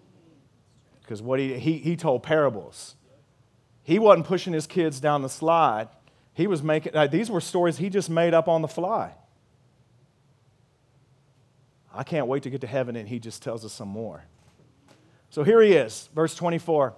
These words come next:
Matthew seven. He says, "Therefore, anyone who hears," everyone say hears, "these words of mine and puts them into practice,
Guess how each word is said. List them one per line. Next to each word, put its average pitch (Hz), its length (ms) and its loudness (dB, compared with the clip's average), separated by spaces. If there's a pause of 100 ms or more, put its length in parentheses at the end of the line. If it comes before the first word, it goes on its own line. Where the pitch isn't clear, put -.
Matthew 135 300 -4
seven. 127 400 -2
He 127 120 -8
says, 135 260 -6
"Therefore, 196 840 6 (300)
anyone 254 420 4
who 202 160 0
hears," 202 680 4
everyone 185 240 2
say 208 160 2
hears, 202 640 2 (720)
"these 143 240 -2
words 123 560 -4 (160)
of 101 120 -18
mine 120 360 -14 (340)
and 104 100 -14
puts - 280 -4
them 202 100 -4
into 214 160 -4
practice, 220 640 -4